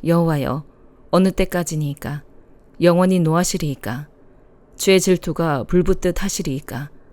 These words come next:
주를 알지 아니하는 민족들과 주의 이름을 부르지 아니하는 나라들에게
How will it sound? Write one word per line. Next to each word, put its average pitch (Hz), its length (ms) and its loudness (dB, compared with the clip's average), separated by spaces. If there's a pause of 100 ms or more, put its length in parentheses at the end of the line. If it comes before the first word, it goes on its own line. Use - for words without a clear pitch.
(520)
주를 190 300 4
알지 160 300 2
아니하는 175 520 2
민족들과 147 760 -4 (380)
주의 190 200 6
이름을 180 300 4
부르지 175 380 0
아니하는 170 480 2
나라들에게 151 760 -2